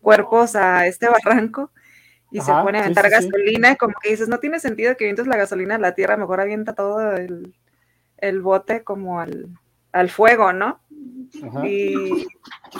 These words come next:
Speaker 1: sí tiene una que otra cosa como que se les fue ahí el... el, el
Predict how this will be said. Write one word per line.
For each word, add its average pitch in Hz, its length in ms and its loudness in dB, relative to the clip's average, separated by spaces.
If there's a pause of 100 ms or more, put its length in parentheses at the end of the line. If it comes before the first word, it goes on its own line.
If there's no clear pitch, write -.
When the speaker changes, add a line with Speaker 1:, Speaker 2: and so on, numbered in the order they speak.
Speaker 1:
sí 269 160 -2
tiene 226 160 -2
una 233 160 0
que 285 80 0
otra 226 180 0
cosa 277 240 -2
como 214 220 -4
que 196 100 -6
se 196 140 -8
les 185 260 -4
fue 190 180 -2
ahí 196 260 -4
el... 175 280 -8 (2000)
el, - 360 -12 (320)
el - 160 -14